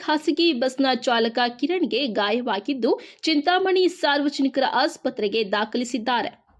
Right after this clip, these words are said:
ಬಸ್ಸಿನಲ್ಲಿದ್ದ ಕೆಲ ಪ್ರಯಾಣಿಕರಿಗೂ ಸಣ್ಣ ಪುಟ್ಟ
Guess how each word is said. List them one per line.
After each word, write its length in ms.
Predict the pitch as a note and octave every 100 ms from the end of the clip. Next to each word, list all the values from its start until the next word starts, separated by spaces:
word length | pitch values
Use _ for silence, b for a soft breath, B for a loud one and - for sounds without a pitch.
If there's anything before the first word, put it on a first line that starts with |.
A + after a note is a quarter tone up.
| _ - - B B B
ಬಸ್ಸಿನಲ್ಲಿದ್ದ 640 | B3 D4 F#4+ G4 F4+ F4 E4+ E4
ಕೆಲ 140 | D4 C#4 C#4
ಪ್ರಯಾಣಿಕರಿಗೂ 680 | B3+ C4 D#4 E4+ D4+ C#4+ D#4
ಸಣ್ಣ 200 | E4+ F#4+ F#4 F4+
ಪುಟ್ಟ 160 | B3+